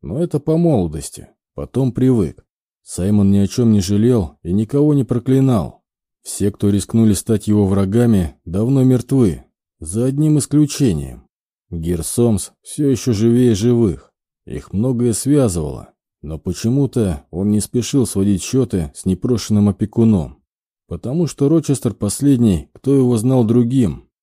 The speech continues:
обычным мальчишкой, упрямым, с дурным характером, злым. Это тот осколок прошлого, который, как некую картинку, хочешь сохранить на память, хотя и место на помойке. Старый дурак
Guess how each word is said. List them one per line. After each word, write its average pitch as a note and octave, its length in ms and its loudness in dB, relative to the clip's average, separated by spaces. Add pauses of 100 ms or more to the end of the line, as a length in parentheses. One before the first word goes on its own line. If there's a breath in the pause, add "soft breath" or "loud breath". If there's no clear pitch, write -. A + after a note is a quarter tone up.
обычным A2+ 560 -2
мальчишкой, A2+ 800 0 (300)
упрямым, F2+ 760 -2
с - 80 -20
дурным G#2+ 340 2
характером, G2 840 -2
злым. G2 640 0 (440)
Это C#3 300 -4
тот D#3+ 260 0
осколок C#3 500 0
прошлого, G2+ 640 0 (180)
который, D3+ 440 0
как C3 240 -4
некую C#3 320 2
картинку, A2+ 800 0 (180)
хочешь B2 460 -4
сохранить A2+ 520 -2
на A2+ 120 0
память, G#2 520 -2 (140)
хотя D#2 400 -6
и A#2+ 160 2
место A2+ 340 0
на G2+ 120 2
помойке. G#2+ 680 0 (600)
Старый C#3+ 440 0
дурак C3 480 2